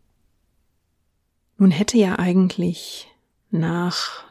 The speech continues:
dem Tod von Gustav Mahler und einer Trauerphase nichts mehr dagegen gesprochen, dass sie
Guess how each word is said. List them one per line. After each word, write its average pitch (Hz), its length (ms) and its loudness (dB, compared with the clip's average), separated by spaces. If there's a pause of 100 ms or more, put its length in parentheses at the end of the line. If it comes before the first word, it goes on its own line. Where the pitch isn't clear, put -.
dem 170 140 -2
Tod 185 300 -4
von 175 140 0
Gustav 165 360 -4
Mahler 165 400 -4
und 170 240 -2
einer 165 240 -6
Trauerphase 175 920 -4 (680)
nichts 175 360 0
mehr 160 500 -2
dagegen 175 720 2
gesprochen, 165 880 -4
dass - 240 -8
sie - 380 -4